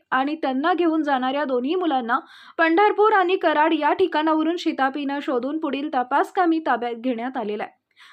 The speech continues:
दोन्ही गुन्ह्याचा पुढील तपास सहाय्यक पोलीस निरीक्षक अक्षय सोनवणे हे करत आहेत. सदरची कामगिरी ही माननीय वरिष्ठ पोलीस अधिकारी सातारा यांच्या मार्गदर्शनाखाली पोलीस अधिकारी आणि अंमलदार यांनी केलेली आहे.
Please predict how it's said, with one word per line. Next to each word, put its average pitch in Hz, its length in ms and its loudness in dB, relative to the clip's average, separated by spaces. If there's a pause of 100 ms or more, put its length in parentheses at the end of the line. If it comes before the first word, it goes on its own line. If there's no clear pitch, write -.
(120)
दोन्ही 359 260 4
गुन्ह्याचा 381 420 4
पुढील 370 360 2
तपास 339 380 2
सहाय्यक 311 340 0
पोलीस 311 400 0
निरीक्षक 330 420 0 (100)
अक्षय 269 300 -4
सोनवणे 247 480 -6
हे 269 160 -4
करत 220 300 -6
आहेत. 330 120 -2 (440)
सदरची 427 460 4
कामगिरी 349 400 2
ही 370 160 0
माननीय 320 440 2
वरिष्ठ 311 420 0
पोलीस 320 420 0
अधिकारी 277 420 -2
सातारा 285 500 -2
यांच्या 277 380 -2
मार्गदर्शनाखाली 311 1000 -2 (1000)
पोलीस 285 360 0
अधिकारी 349 400 2
आणि 320 200 0
अंमलदार 254 440 -2
यांनी 233 280 -6
केलेली 226 400 -6
आहे. - 160 -8